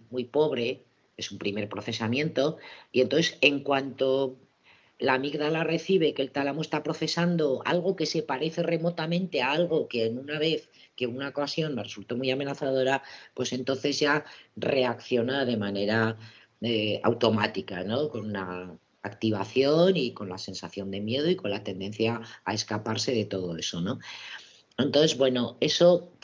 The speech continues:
es importante, eh, es importante porque incluso algunos de estos miedos, eh, están en nues-, en lo que llamamos nuestra memoria filogenética.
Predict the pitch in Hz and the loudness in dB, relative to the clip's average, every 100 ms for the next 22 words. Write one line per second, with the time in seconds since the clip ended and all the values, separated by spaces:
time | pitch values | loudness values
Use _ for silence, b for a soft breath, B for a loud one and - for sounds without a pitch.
0 | - _ - 135 156 151 156 151 160 143 | -20 _ -2 0 -2 0 -2 0 -2 -2
1 | - 226 110 127 139 139 151 156 160 175 | -2 -2 -2 -4 -4 -2 -2 0 2 2
2 | 175 139 - 113 110 127 - 110 120 151 | 4 2 0 -2 -4 -6 -4 -4 -2 -4
3 | 156 160 - 165 156 170 165 170 185 185 | -2 -2 0 0 0 0 4 4 4 2
4 | B B B B B _ - 127 139 135 | B B B B B _ 0 4 4 2
5 | - _ - - - 117 - 110 - 127 | -6 _ -20 -20 -10 -10 -6 -8 -2 -2
6 | - 135 160 175 143 127 - 127 113 101 | 2 2 4 4 2 0 0 0 0 0
7 | 113 160 156 - 127 120 113 123 143 143 | 0 0 -2 0 0 2 2 2 2 0
8 | 156 131 110 117 107 190 - - 92 | 0 0 0 -4 -2 -2 -2 -6 -8